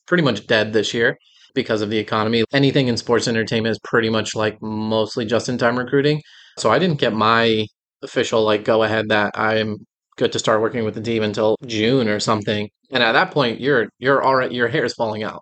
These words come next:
of stress. But yeah, I mean, it was stressful as hell. I mean, when January, February, March is, like, flying by and people are picking out apartments, like, what am I about to do?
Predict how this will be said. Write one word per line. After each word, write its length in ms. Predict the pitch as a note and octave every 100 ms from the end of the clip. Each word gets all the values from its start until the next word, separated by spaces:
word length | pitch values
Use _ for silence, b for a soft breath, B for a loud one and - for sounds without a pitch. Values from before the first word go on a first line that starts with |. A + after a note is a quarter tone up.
| -
of 120 | A#2
stress. 380 | - A2 A#2 - -
But 220 | A#2 G#2+
yeah, 200 | C3 A2
I 40 |
mean, 160 | A#2+ A#2
it 80 | C#3+
was 140 | C#3+
stressful 400 | - B2 - A2
as 120 | G#2
hell. 200 | B2 G#2+
I 40 | G#2
mean, 280 | G#2+ G#2 A2
when 140 | A2
January, 680 | A#2 A#2 A#2 A2+ A2 A2 A2 -
February, 460 | A2+ A2+ A2 A2
March 320 | A2 A2 A2
is, 160 | A#2+ A2
like, 180 | A2 G2+
flying 540 | - A#2 A2 A2 A2
by 380 | G#2+ G#2+ A#2 A#2 _ _ _ -
and 120 | A2+
people 220 | B2 A2+
are 80 | A2
picking 260 | A#2+ A2 A2
out 100 | G#2
apartments, 680 | A#2+ A2 B2+ E3 - - _ _ _
like, 180 | A2+ A2+
what 160 | B2 C3
am 100 | B2
I 100 | B2
about 220 | A#2+ A2+
to 100 | D3+
do? 260 | C#3+ D#3